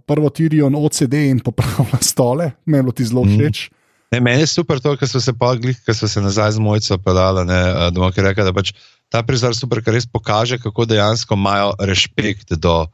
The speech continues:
Speaker 2: Brena, ne, da ni to zdaj nekaj, "Mo pa ho-, na hoj, da dri", ampak ono, "O, pa hočemo vseeno malo urediti, bo, bo lepo tukaj, eh, naj vidi kralj, da ga spoštujemo, da bomo delovali tako, kot je on nameraval."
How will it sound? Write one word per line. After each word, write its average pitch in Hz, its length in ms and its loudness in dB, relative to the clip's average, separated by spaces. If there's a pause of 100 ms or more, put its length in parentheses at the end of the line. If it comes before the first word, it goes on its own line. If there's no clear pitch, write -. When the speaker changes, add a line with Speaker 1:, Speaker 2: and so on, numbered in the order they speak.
(420)
Speaker 2:
Brena, 85 500 -2
ne, 85 160 -2
da 87 140 -2
ni 107 140 2
to 107 140 0
zdaj 95 200 0
nekaj, 95 280 0
"Mo 95 120 2
pa 95 180 -2
ho-, 90 160 -6
na 92 100 0
hoj, 104 220 -2
da 98 100 0
dri", 101 160 -4
ampak 98 260 -2
ono, 101 180 0
"O, 95 160 0
pa 101 160 -2 (240)
hočemo 104 360 -2
vseeno 101 320 0
malo 95 280 0 (480)
urediti, 107 680 0
bo, 98 380 0
bo 98 240 -2
lepo 92 520 0
tukaj, 92 380 0
eh, 80 380 0 (440)
naj 90 160 0
vidi 85 200 -2
kralj, 82 320 0
da 80 180 -2
ga 82 100 -2
spoštujemo, 82 600 0
da 76 120 0
bomo 78 260 2
delovali 76 460 0
tako, - 280 -6
kot - 180 -4
je 85 80 -2
on 85 160 0
nameraval." 78 560 -2